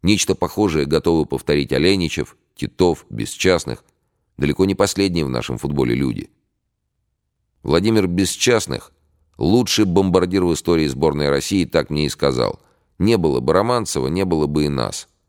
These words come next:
Обратите внимание, никто из спартаковцев девяностых, даже те, кто ушел от него с конфликтом, не говорит о нем плохого слова.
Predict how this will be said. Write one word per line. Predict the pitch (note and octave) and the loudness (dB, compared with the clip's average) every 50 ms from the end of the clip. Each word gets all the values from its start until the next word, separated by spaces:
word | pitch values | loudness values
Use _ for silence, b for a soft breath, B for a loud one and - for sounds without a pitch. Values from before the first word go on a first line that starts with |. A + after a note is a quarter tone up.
| _ _ _ _ _ _ | _ _ _ _ _ _
Обратите | - A1 B1+ C2+ C2 E2+ E2+ C3 D2 | -8 -4 -4 -2 -2 -2 -2 -2 -2
внимание, | C2+ D2+ D2+ C#2 B1+ A#1 A1+ G#1+ | -2 -2 -2 -2 -2 -4 -4 -4
никто | A#1 C#2 - - - F#2 | -4 -4 -6 -2 0 0
из | F#2 E2+ - | 2 2 0
спартаковцев | - - - D2 C#2+ - - D#2 - C#2 A#1+ - - B1 A#1+ | -4 -2 -2 -2 -2 0 -4 -4 -4 -6 -6 -4 -6 -6 -4
девяностых, | A#1+ C2 C#2 D2+ F#2 F#2 - - C#2 A#1+ A#1+ | -4 -2 -2 0 0 -2 -2 -4 -6 -4 -2
даже | C2+ D2 C#2 D#2 | -2 -2 -2 -2
те, | C#2 - - | -2 -4 -4
кто | - - E2 D#2+ | -2 0 0 0
ушел | - - E2 C2+ A1+ | 0 0 -2 -2 -2
от | - - | -4 -4
него | C2 B1+ A1+ A1+ | -4 -4 -4 -4
с | - | -4
конфликтом, | - D2 C#2 - G2+ G#2+ - - D2 B1+ - b b b b b b b b b b _ _ _ | -4 -4 -2 -2 -2 -2 0 0 -2 -4 -4 b b b b b b b b b b _ _ _
не | C#2 D2 D#2 | -4 -4 -2
говорит | C#2 D#2 E2+ F2 F2+ - | 2 2 2 2 2 0
о | D#2+ | 0
нем | D#2 D#2 D2+ C2+ | 0 0 -2 -2
плохого | - D2 C#2+ - - D2 C#2+ C2+ | -2 -2 -2 -2 0 -2 -2 -2
слова. | B1+ - C2 C2 A1+ G1+ G1+ - | -2 -2 -2 -2 -2 -2 -4 -8